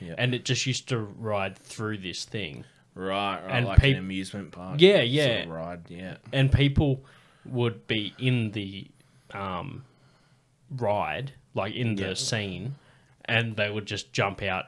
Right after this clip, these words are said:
Speaker 2: and, like, do stuff, right? But it was on a
Speaker 1: Okay.
Speaker 2: cart.
Speaker 1: Yeah.
Speaker 2: Thing was, there was, like, a section at the top, there was, like, a balcony. It was, like, a two-story fucking thing. And
Speaker 1: Yeah.
Speaker 2: at the top, there was a little balcony where the doors would open. Like, you'd see people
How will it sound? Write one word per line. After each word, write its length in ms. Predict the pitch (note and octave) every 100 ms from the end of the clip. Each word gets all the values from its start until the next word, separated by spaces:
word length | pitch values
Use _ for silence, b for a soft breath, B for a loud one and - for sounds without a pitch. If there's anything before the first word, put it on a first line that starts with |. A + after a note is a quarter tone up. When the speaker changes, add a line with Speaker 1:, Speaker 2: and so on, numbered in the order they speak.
| - -
Speaker 2:
and, 160 | F#2+
like, 260 | F2 E2+ -
do 160 | G2+ G2
stuff, 380 | - - -
right? 280 | F#2+ A#2+ D#3+
But 80 | C3
it 40 |
was 160 | A2 A2
on 120 | A2
a 40 | F#2+
Speaker 1:
Okay. 100 | F#2
Speaker 2:
cart. 440 | - A#2 F3+ B3 B B B
Speaker 1:
Yeah. 180 | F#2+ E2+ B B B B _
Speaker 2:
Thing 260 | F3 E3+
was, 220 | D#3 D3 C3+
there 80 |
was, 120 | B2 A#2+
like, 160 | C#3+
a 60 | C#3
section 840 | C3+ - C#3 C#3 - D3+ A#2+ A2+ - _ _ _ _ B B B B B B - -
at 160 | G#2+
the 60 | -
top, 340 | - C3+ C#3
there 60 | C3
was, 80 | A#2
like, 160 | A#2+ B2
a 60 |
balcony. 460 | - A2+ G#2+ - F3
It 20 |
was, 100 | C#3+
like, 160 | A#2 -
a 60 |
two-story 880 | A#2 - C#3 C3+ - A#2 A2 A2 A#2
fucking 420 | A#2+ B2 A#2+ C3+
thing. 320 | B2+ B2+ F#3+ b b b _
And 160 | B2 C3+
Speaker 1:
Yeah. 60 |
Speaker 2:
at 100 | C#3
the 80 | -
top, 340 | - - C#3 C3+
there 80 |
was 100 | C3+
a 60 | B2
little 180 | B2+ C#3
balcony 520 | C3+ G2 A#2 B2+ A2
where 180 | G2 G2
the 100 | G2+
doors 360 | G#2 G#2+ A2+
would 80 | G#2+
open. 360 | G2+ F#2+ A2 G2+
Like, 200 | F#2+ - -
you'd 160 | G#2+
see 180 | - G#2+
people 420 | - A#2 A2 G#2